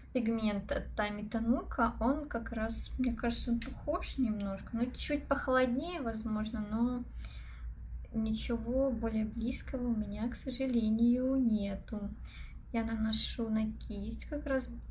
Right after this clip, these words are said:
базу под глиттер липкую. И я её буду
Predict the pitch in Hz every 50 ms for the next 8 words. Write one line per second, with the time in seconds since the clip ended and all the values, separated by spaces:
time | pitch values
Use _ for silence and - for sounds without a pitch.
0 | - - 233 220 202 202 202 - - 214 208 - - 208 202 196 202 - - 277
1 | 269 285 - - 285 294 285 - - - 285 285 277 285 294 - - - - -
2 | - - - - - - - - - - - - - - - - - - - -
3 | - - - - - - - - - - - - - - - - - - - -
4 | - - - - - - - - - - - - - - - - - - - 233
5 | 233 226 233 240 247 247 233 220 220 240 233 247 247 247 247 247 247 240 233